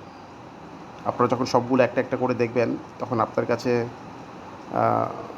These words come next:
ভালো লাগতে পারে, ভালো হয়তো কোনো না কোনোটা না কোনোটা লেগে যেতে পারে।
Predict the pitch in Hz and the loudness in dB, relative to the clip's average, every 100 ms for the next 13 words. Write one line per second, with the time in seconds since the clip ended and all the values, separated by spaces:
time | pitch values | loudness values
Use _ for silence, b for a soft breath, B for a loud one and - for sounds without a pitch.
0 | - 107 120 113 107 - 113 107 101 107 | -6 2 4 6 4 4 -2 2 2 0
1 | 104 104 107 107 - - 117 110 135 127 | 0 0 2 0 -4 0 0 4 2 2
2 | - - - 131 135 127 127 127 123 120 | -4 -14 4 6 8 6 2 0 2 4
3 | 120 117 113 113 110 120 123 110 107 104 | 4 4 4 4 4 4 4 2 2 2
4 | 104 | 2